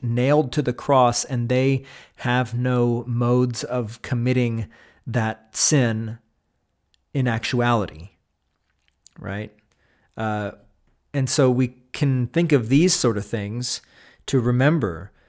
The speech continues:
just how great a gift the Holy Spirit is,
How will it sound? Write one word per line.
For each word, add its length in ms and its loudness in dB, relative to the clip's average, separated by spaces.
just 220 0
how 260 2
great 360 2
a 40 4
gift 480 -2
the 80 -4
Holy 240 0
Spirit 400 0
is, 440 -4